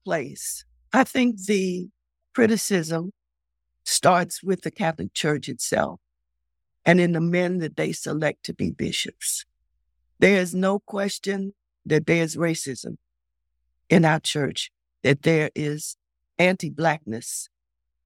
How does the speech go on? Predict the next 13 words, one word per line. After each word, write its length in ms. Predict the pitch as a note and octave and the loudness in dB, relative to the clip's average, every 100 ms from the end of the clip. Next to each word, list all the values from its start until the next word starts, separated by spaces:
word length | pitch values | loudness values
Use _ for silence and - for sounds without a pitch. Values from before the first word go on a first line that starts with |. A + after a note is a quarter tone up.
| _ _ D#3+ | _ _ 4
in 120 | D3 | 4
the 80 | C#3 | 4
Catholic 500 | - C3+ - - - | 2 2 2 -4 -2
Church, 560 | - C#3+ C#3 - - - _ _ _ _ _ | 0 0 -2 -6 -8 -10 _ _ _ _ _
and 380 | - D#3 D3+ D3+ - | 4 4 4 -2 -2
there's 360 | F3 F#3 G3+ E3+ | 0 2 2 -2
white 280 | F#3+ G3+ F3+ | -2 -2 -4
supremacy 800 | F#3+ F#3+ G#3+ A3+ F#3+ - C#3 - _ _ _ _ _ _ _ | -8 -2 0 0 0 -4 -6 -8 _ _ _ _ _ _ _
in 160 | D#3+ D3 | 4 4
the 80 | D3+ | 2
church. 640 | - - C3+ - - - _ _ _ _ _ _ _ _ _ | 0 -2 -4 -4 -8 -8 _ _ _ _ _ _ _ _ _
And 220 | D#3+ E3 | 6 6
so 480 | - F#3 E3+ E3+ D#3+ | 4 2 2 0 -6